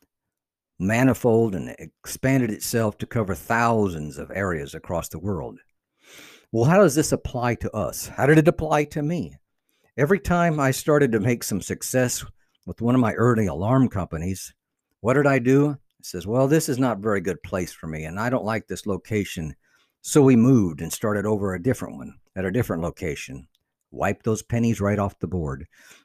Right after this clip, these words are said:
And I did that four times until I finally realized that I needed to stay in this one place. I found the type of compounding that worked best for me, and then I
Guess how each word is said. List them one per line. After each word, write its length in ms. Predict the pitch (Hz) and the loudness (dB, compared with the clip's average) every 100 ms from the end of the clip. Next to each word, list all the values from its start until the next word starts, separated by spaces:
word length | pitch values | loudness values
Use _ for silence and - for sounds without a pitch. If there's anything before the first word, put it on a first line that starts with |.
| _ | _
And 100 | 113 | 0
I 100 | 131 | 2
did 260 | 123 175 135 | 6 6 6
that 240 | 135 - | 2 2
four 400 | - 131 131 139 | -4 0 2 2
times 760 | - 143 127 87 71 73 - - _ _ | 0 -2 0 0 -4 -8 -14 -20 _ _
until 320 | 98 92 120 | -6 -2 0
I 100 | 110 | 0
finally 340 | - 127 131 123 | 0 0 2 2
realized 800 | 107 113 98 90 82 98 - - _ _ _ | 2 2 2 0 -2 -6 -8 -16 _ _ _
that 100 | 107 | -2
I 80 | 110 | 0
needed 300 | 135 151 117 | 2 2 0
to 80 | 92 | -2
stay 480 | - - 160 147 131 | -6 -2 4 6 6
in 100 | 101 | 4
this 160 | 82 | 0
one 200 | 117 139 | 2 2
place. 520 | 135 120 113 113 - - _ _ _ | 2 0 0 -2 -6 -16 _ _ _
I 160 | 101 101 | -6 -6
found 680 | - 135 139 139 147 127 - _ _ _ | -4 0 2 4 2 0 -8 _ _ _
the 80 | 101 | -8
type 380 | - 127 135 143 | -2 0 2 0
of 100 | - | -2
compounding 720 | 139 131 120 120 107 104 98 | 0 0 0 0 0 0 -2
that 100 | 85 | -2
worked 340 | 110 - 80 | -4 -4 -8
best 300 | 98 110 - _ | -6 -6 -8 _
for 120 | 73 | -10
me, 320 | 71 64 78 _ _ _ _ _ _ - | -10 -10 -14 _ _ _ _ _ _ -6
and 180 | 101 95 | -2 0
then 100 | 104 | 0
I 180 | 98 | -2